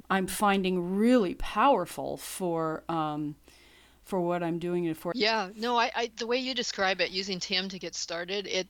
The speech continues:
Speaker 2: it's a, it is, it really works as a way to drop down in quickly.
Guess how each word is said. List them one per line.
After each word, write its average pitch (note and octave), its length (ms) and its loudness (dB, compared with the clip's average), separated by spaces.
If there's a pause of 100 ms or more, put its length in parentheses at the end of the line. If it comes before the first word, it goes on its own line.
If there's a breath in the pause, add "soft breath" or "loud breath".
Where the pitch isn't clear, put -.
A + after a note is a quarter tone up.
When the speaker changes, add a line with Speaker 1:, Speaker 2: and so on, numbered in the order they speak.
(140)
Speaker 2:
it's G3 200 -2
a, F#3+ 160 -4 (240)
it A#3+ 300 -6
is, C4 360 0
it G3 120 -2
really A#3+ 300 0
works A3+ 340 -2
as G3 140 0
a F#3 60 -4
way F#3 140 0
to E3 120 -2
drop F3+ 360 0
down G3 280 2
in F3+ 160 0
quickly. F3 580 -4